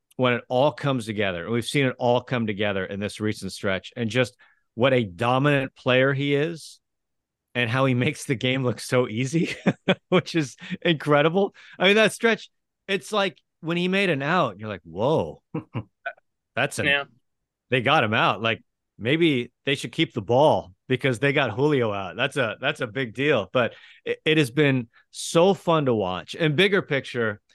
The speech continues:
Speaker 1: you know, I grew up, uh, with Ken Griffey Junior here, and it, I was, I thought I was so lucky. I was so fortunate that I got a chance to, who I thought was the greatest player I'd ever seen,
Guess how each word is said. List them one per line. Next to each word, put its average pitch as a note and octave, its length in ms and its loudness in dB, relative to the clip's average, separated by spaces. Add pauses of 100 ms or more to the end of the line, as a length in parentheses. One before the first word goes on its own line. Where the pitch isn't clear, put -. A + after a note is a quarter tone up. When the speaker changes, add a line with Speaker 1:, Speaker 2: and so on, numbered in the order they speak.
(140)
Speaker 1:
you - 60 -12
know, C3 80 0
I D#3 140 -2
grew D#3+ 200 4
up, D3+ 180 0 (180)
uh, G2+ 400 -2 (480)
with C3 240 0
Ken D3 180 2
Griffey B2+ 280 2
Junior B2 340 -2
here, F2+ 320 -12 (180)
and A2 400 0
it, B2 260 -2 (220)
I C3 160 2
was, B2+ 500 2 (1000)
I D3+ 60 -4
thought D#3+ 200 0
I C#3 40 0
was B2 140 -2
so C#3+ 480 2
lucky. A2+ 420 -2
I - 20 -6
was G2 140 -10
so D3 320 4
fortunate A2+ 640 -2 (100)
that G#2+ 300 0
I A2 120 0
got B2 160 0
a A#2 60 2
chance - 640 -6 (460)
to, A2 380 0
who A2+ 100 0
I C#3 160 2
thought B2 240 0
was G#2+ 240 -2 (100)
the A#2 140 -2
greatest B2+ 340 2
player A#2+ 260 2
I'd A#2+ 80 0
ever A2 200 -2
seen, G#2+ 420 -6